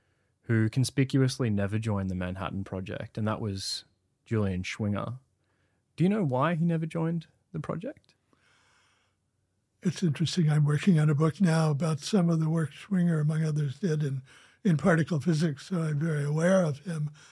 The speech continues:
Speaker 2: He didn't see the point in working on something that he wasn't at all sure would be finished before the end of the war. And of course, it barely was. There's still a debate today among historians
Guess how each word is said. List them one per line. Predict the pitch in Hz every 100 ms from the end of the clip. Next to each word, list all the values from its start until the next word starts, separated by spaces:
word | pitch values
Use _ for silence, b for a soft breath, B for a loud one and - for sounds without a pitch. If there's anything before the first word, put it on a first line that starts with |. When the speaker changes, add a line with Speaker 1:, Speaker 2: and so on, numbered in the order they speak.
| B B B _
Speaker 2:
He | - 208 262
didn't | 208 - 214 190 214 _ _ _ _ _ _
see | - 202
the | 170 156
point | - 202 180 156
in | 156
working | 156 165 - 175
on | 160 156
something | - 180 151 180 151
that | 147 147 151 B B B
he | _ 196
wasn't | 170 175 160 175 160
at | 151
all | 156 160
sure | - - 165 151
would | 139 156 131
be | 156
finished | 135 180 160 156 - -
before | 160 - 165
the | 143 139
end | 143
of | 135
the | 131
war. | 143 165 156 175 _ b b b b b
And | 190 151
of | 147
course, | 190 147
it | 170 127
barely | 160 143 131
was. | 135 175 175 123 90 - - _ b b b
There's | - 160
still | - - 180
a | 156
debate | 143 147 156 151
today | - 147 147
among | 151 139 143
historians | 123 - - 170 165 147 143 151